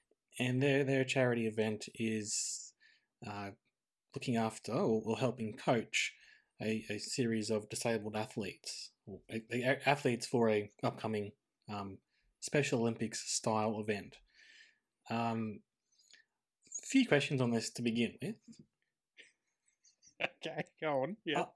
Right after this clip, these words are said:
Speaker 1: are these girls athletes themselves? It doesn't seem like it. And
Speaker 2: Hey,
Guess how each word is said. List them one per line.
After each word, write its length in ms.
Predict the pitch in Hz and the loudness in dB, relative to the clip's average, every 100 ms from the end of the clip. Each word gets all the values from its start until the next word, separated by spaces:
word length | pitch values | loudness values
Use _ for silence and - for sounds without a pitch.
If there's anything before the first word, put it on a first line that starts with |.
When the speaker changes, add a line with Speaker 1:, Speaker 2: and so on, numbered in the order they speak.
| - - - | -10 0 4
Speaker 1:
are 100 | 240 | 6
these 220 | 277 269 | 6 4
girls 320 | - 196 175 | 6 6 6
athletes 500 | - 143 - 160 190 | 4 4 4 0 0
themselves? 800 | 131 127 123 139 262 302 - - - _ _ _ _ _ _ _ - | -2 0 2 2 2 -2 -10 -14 -16 _ _ _ _ _ _ _ 0
It 60 | |
doesn't 200 | 269 285 - | 2 2 2
seem 360 | 175 220 247 | 6 8 8
like 300 | - - - | 6 0 -2
it. 160 | 160 269 - - - - _ _ _ - - - - | 0 0 -6 -20 -20 -20 _ _ _ -20 -10 -10 -2
And 220 | 226 226 - - - - - - - - | 6 6 6 -4 -14 -18 -18 -20 -8 4
Speaker 2:
Hey, 280 | 330 185 | 4 4